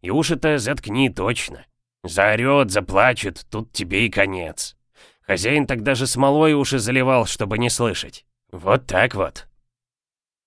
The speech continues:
Ахрим исчез в стене, откуда и появился, а я удрученно вздохнул.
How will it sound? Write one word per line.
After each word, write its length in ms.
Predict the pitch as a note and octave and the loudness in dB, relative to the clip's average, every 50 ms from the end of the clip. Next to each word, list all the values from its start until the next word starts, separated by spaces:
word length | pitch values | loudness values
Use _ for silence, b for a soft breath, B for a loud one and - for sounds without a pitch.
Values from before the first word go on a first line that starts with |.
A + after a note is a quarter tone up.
| _ _ _ _ _ | _ _ _ _ _
Ахрим 420 | A#2 A2 G2 - C#3 D#3+ E3+ D#3 C#3 | -6 -6 -4 0 2 4 4 4 4
исчез 360 | B2+ - - C#3+ C#3 B2+ - | 2 0 -2 0 0 0 0
в 80 | - - | -2 -6
стене, 380 | - - C3+ C3 C3 D3+ D#3+ | -8 -2 0 2 2 4 2
откуда 320 | D3+ - - - C3+ B2 B2+ | 2 0 0 -2 0 2 2
и 80 | A2+ | 2
появился, 760 | F#2 - A2 G#2+ G#2+ G#2 G2 G#2+ C3 D3+ D#3+ D3+ - D#3+ - - | 2 0 0 2 2 2 2 2 0 0 0 -2 0 -2 -2 -2
а 100 | - B2 | -2 -4
я 220 | A2+ F#2 G#2+ C3+ C#3+ | -4 -2 0 0 0
удрученно 640 | B2+ G2 G#2 G#2 G2 F2 - C3+ C#3 C3+ C3+ C3 B2+ | 0 0 -2 -2 -2 -4 0 0 2 4 4 2 2
вздохнул. 640 | G#2+ F2+ F2 G2 A2+ - - G2+ F#2 D2 - - | 0 -2 -2 -2 -4 -4 -2 -6 -8 -8 -10 -14